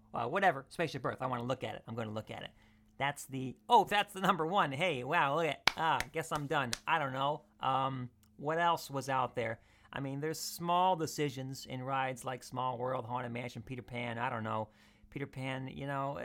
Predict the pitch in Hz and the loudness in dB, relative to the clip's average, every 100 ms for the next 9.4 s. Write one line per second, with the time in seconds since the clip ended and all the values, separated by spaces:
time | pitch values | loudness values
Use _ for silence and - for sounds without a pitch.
0 | 233 254 240 269 247 208 175 143 - 120 | 0 0 2 0 0 0 0 -2 -4 -6
1 | - - - - 127 131 127 180 180 180 | -8 -12 -14 -10 -6 -6 -6 -8 -6 -6
2 | 175 175 170 180 175 151 151 175 175 - | -4 -6 -4 0 0 2 2 2 0 -8
3 | _ _ - 139 143 143 147 147 147 131 | _ _ -8 -2 -2 0 0 0 -2 -2
4 | 160 170 147 160 - - - 131 - 123 | 0 2 0 -2 -8 -14 -10 -8 -6 -6
5 | 127 131 127 139 - _ _ 135 143 143 | -4 -4 -4 -6 -10 _ _ -2 0 2
6 | 175 170 175 208 190 - 143 143 156 139 | 2 2 4 4 2 -2 -8 -8 -8 -8
7 | - 151 147 147 _ _ _ _ - 170 | -6 -4 -4 -8 _ _ _ _ -4 -4
8 | - - - 151 156 151 147 143 165 185 | -4 -18 -8 -6 -4 -4 -2 0 2 2
9 | 143 135 143 147 | 2 -2 -2 -6